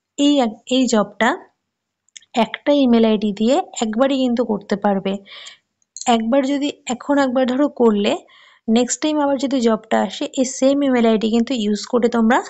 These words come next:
জবটা করতে পারবে না। তোমাদের ডিফারেন্ট একটা ইমেল আইডি ইউজ করে কিন্তু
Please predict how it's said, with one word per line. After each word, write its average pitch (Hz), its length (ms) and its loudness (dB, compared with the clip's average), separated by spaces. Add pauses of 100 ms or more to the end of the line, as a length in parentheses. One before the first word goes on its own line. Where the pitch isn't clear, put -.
(120)
জবটা 196 380 0
করতে 233 360 0
পারবে 196 320 -2
না। 190 140 0
তোমাদের 214 320 2
ডিফারেন্ট 226 460 -2
একটা 220 220 -4
ইমেল 202 220 0
আইডি 196 220 -2
ইউজ 196 260 -2
করে 214 200 -2
কিন্তু 226 300 -2